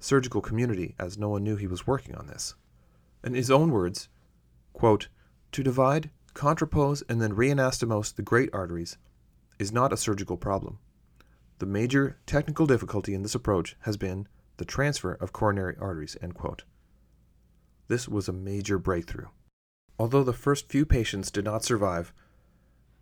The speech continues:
he eventually found success, and this has become the gold standard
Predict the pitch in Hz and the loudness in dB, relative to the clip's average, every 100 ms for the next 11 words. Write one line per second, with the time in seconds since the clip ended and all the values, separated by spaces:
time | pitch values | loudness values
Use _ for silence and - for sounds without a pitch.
0 | _ - 107 120 135 143 - 113 117 120 | _ -6 -2 0 0 -2 2 0 0 -4
1 | - 95 - - _ - - - 117 113 | -4 -4 -6 -14 _ -20 -16 -4 -2 -2
2 | 113 110 - 110 107 101 92 - _ - | -4 -6 -2 -2 0 -4 -8 -12 _ 0
3 | 117 120 - 113 95 95 87 | 2 2 2 -2 0 -2 -4